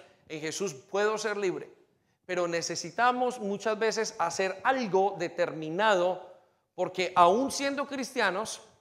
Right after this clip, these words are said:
podemos abrir muchas cosas que nos llevan a esa maldición. Eh, si una persona, como a un creyente o un pastor roba, pues lo tendrán que llevar a la cárcel, ¿no es cierto?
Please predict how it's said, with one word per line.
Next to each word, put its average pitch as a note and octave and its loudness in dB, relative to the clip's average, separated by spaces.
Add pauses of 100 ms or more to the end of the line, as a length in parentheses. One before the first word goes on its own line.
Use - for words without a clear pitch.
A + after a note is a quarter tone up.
(320)
podemos F3+ -2 (600)
abrir F3+ -6
muchas F#3 -6
cosas F3+ -6
que F3+ -6
nos D3 -4
llevan D#3 -6
a D3+ -4
esa D3+ -6
maldición. C#3+ -8 (800)
Eh, E3 -8
si F3+ -4 (100)
una G#3+ -2
persona, G#3 -4
como D#3 -6
a D3+ 0
un F3+ -4
creyente G3 -4
o E3+ -2
un D#3+ -6
pastor F#3 -2
roba, G#3+ 2
pues E3 -4 (240)
lo C#3+ -4
tendrán D#3 -4
que A3 -4
llevar D3+ 2
a C3+ -2
la B2 -8
cárcel, F3 -4
¿no D3+ -10
es E3+ -10
cierto? A3 -6